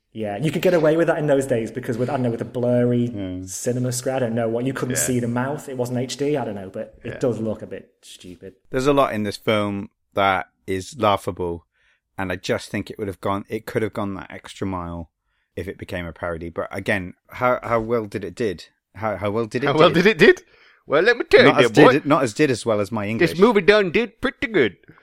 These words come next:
Speaker 2: Yeah.
Speaker 3: It, it made about three times its budget, so it did pretty well. I think it just cost so much that it, it was one of the first films that had to break a hundred million to break even.
Speaker 2: Right, yeah.
Speaker 3: After promotional costs and all that sort of
Speaker 2: Yeah.
Speaker 3: stuff. I think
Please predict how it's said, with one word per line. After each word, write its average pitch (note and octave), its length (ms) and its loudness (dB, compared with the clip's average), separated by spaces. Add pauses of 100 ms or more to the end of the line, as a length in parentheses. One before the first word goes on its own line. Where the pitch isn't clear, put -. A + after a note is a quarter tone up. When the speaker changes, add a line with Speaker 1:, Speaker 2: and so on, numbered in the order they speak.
(120)
Speaker 2:
Yeah. - 160 -6 (340)
Speaker 3:
It, D3+ 220 -6
it F3 140 -4
made F3+ 260 2
about C3 400 0
three G2+ 220 -4
times F2+ 320 -8
its - 100 -20
budget, F2 340 -8
so A#2+ 100 -8
it A2 100 -10
did C#3 160 -6 (180)
pretty - 320 -6
well. E2+ 280 -6
I A#2+ 80 -2
think C3+ 180 -6
it D3 100 -10
just - 200 -8
cost - 480 -8
so F#2+ 340 -4
much G2 340 -6
that F#2 120 -4
it, F#2+ 120 -8 (180)
it B2+ 140 -12
was A#2 140 -8
one B2+ 160 -2
of A#2+ 60 -2
the G#2 80 -6
first G#2+ 300 -4
films G2+ 260 -10
that A2 100 -10
had B2 400 -2
to - 100 -18
break G#2 280 -6
a - 20 -12
hundred F#2+ 320 -12
million F#2+ 340 -8
to - 80 -20
break F#2 300 -10
even. G#2+ 320 -14 (200)
Speaker 2:
Right, F2 360 -8
yeah. - 80 -4
Speaker 3:
After E2 220 -10
promotional F2+ 420 -10
costs - 380 -14
and E2 80 -18
all F2 80 -18
that - 160 -20
sort E2 160 -16
of - 20 -8
Speaker 2:
Yeah. E2+ 80 -10
Speaker 3:
stuff. - 120 -18 (440)
I - 80 -2
think G3 240 -2